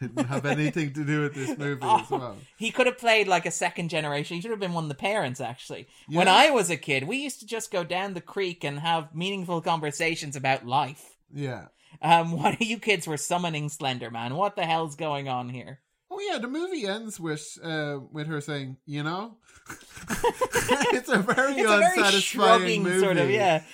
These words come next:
Speaker 1: And it's like, um, yeah, so, like, don't, don't, like, uh, watch, uh,
Speaker 2: Uh,
Speaker 1: that stuff on the internet or
Speaker 2: yeah, or
Speaker 1: something.
Speaker 2: Slender Man, or maybe this movie
Speaker 1: Uh,
Speaker 2: or something.
Speaker 1: yeah, you,
Speaker 2: I mean,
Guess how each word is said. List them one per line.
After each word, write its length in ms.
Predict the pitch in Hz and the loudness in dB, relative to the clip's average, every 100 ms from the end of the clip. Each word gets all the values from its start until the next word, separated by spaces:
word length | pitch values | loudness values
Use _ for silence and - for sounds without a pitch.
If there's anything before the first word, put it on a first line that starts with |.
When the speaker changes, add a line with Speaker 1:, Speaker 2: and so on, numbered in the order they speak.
| - | -8
Speaker 1:
And 280 | 180 175 170 | 0 2 2
it's 120 | 165 | 0
like, 400 | 165 156 147 131 | 0 0 -2 -4
um, 540 | 151 147 135 139 131 123 | -4 -4 -4 -6 -8 -8
yeah, 320 | 139 185 196 | -4 -2 -2
so, 220 | 143 156 | -4 -4
like, 260 | 151 151 143 | -2 -4 -6
don't, 440 | 151 147 147 135 - _ _ _ | -6 -6 -8 -12 -18 _ _ _
don't, 180 | 147 151 | -6 -4
like, 320 | 147 135 131 | -2 -4 -4
uh, 400 | 135 127 123 120 117 | -6 -4 -6 -6 -8
watch, 580 | 120 131 - 196 170 147 | -8 -8 -10 -16 -14 -8
uh, 60 | |
Speaker 2:
Uh, 320 | 135 151 113 113 | -4 -2 -4 -6
Speaker 1:
that 180 | 120 127 | -10 -10
stuff 260 | 135 127 | -10 -8
on 80 | 127 | -8
the 100 | 120 | -8
internet 400 | 120 117 113 107 | -8 -8 -8 -10
or 60 | 110 139 | -10 -4
Speaker 2:
yeah, 400 | 160 139 135 139 | 0 2 4 4
or 40 | |
Speaker 1:
something. 140 | 143 143 | 2 0
Speaker 2:
Slender 240 | 151 143 | 0 2
Man, 200 | 131 131 | 2 2
or 80 | 135 | 4
maybe 240 | 147 151 | 2 2
this 240 | 135 139 - | 0 -2 -2
movie 340 | 151 147 131 | -2 0 0
Speaker 1:
Uh, 60 | 127 | 0
Speaker 2:
or 20 | |
something. 360 | 127 117 110 120 | 0 -4 -6 -6
Speaker 1:
yeah, 100 | 127 | -2
you, 60 | 131 | 0
Speaker 2:
I 40 | |
mean, 140 | 214 | 0